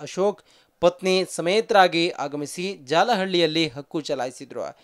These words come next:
ಅತ್ತ ಬೀಳಗಿ ಕ್ಷೇತ್ರದಿಂದ ಅಖಾಡಕ್ಕಿಳಿದಿರುವ ಮುರುಗೇಶ್ ನಿರಾಣಿ ಕೂಡ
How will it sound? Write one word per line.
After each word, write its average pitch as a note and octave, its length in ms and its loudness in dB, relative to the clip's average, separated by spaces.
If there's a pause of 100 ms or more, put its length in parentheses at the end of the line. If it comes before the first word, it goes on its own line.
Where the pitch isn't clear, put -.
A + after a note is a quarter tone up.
(300)
ಅತ್ತ F3 180 2
ಬೀಳಗಿ G#3+ 460 4
ಕ್ಷೇತ್ರದಿಂದ E3+ 560 -2
ಅಖಾಡಕ್ಕಿಳಿದಿರುವ D#3 960 2
ಮುರುಗೇಶ್ D3 460 -2
ನಿರಾಣಿ D3 300 0
ಕೂಡ E3+ 180 -6